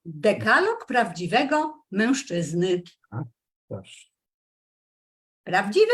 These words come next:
Speaker 1: mężczyzna. Dziesięć oczywiście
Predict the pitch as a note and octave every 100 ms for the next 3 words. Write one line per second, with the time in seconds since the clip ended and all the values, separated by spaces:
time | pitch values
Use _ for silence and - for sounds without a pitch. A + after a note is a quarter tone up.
0 | A4 F4+ F4+ - F3+ D#3 D3+ D3 F3 -
1 | _ - D#3+ G#3 A3 A4+ B4 C5 - -
2 | A#3 B3+ G3 F#3 D4 - D4 G4+ F#4